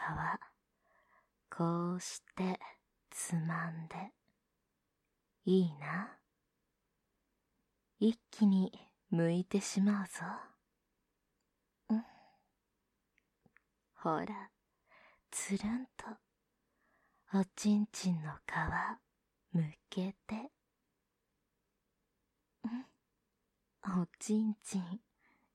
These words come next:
びっくんって跳ねて。それに、体もこんなに震えて。大丈夫、大丈夫だぞ。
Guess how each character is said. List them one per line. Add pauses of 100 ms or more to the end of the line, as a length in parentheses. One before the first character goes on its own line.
(140)
び
っ (200)
く
ん
っ (160)
て
跳
ね
て。 (2250)
そ (120)
れ (140)
に、 (640)
体
も
こ
ん
な
に
震
え
て。 (3000)
大
丈
夫、 (680)
大
丈
夫
だ
ぞ。